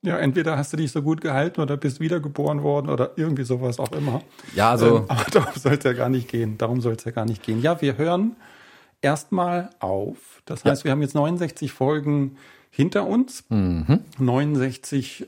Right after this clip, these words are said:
Speaker 1: ähm, spannende, ähm, Themen gehabt, äh, spannende Gespräche miteinander. Wir haben's leider nie geschafft, uns zu zoffen. Ich glaub,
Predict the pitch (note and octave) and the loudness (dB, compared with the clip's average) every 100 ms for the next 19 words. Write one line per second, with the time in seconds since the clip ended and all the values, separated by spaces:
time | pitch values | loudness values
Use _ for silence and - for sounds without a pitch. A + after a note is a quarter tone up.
0 | - C3 B2+ A#2+ A#2+ - A#2+ C3+ E3+ F3 | 0 0 2 0 -2 -4 -2 0 0 -2
1 | E3+ F3+ E3+ E3+ C4+ C#4+ C#3 C#3 D3 C#3 | 0 0 -2 -4 -8 -4 -2 0 0 -2
2 | C#3 - - - - _ - C#3 D#3+ G3 | -6 -18 -20 -20 -20 _ 0 2 2 0
3 | G3 G3 B2+ C#3 G3+ - - - - - | -2 -2 -4 -4 -6 -8 -18 -16 -10 -4
4 | C3+ B2+ C#3+ D3 C#3+ C3+ B2+ - C#3+ D3 | -4 -2 0 0 0 -2 -4 -2 -2 -2
5 | E3+ E3 E3+ F3 D#3 C#3 C3+ D3 D3+ D3+ | -4 -4 -4 -2 0 0 0 0 0 0
6 | G3 G3+ F#3 F#3 F#3 D#3+ - C3+ - D3 | -2 -2 -4 -4 -4 -4 -4 -4 -2 -2
7 | A3 B3 - D3 D#3+ | 0 -4 -4 -6 -6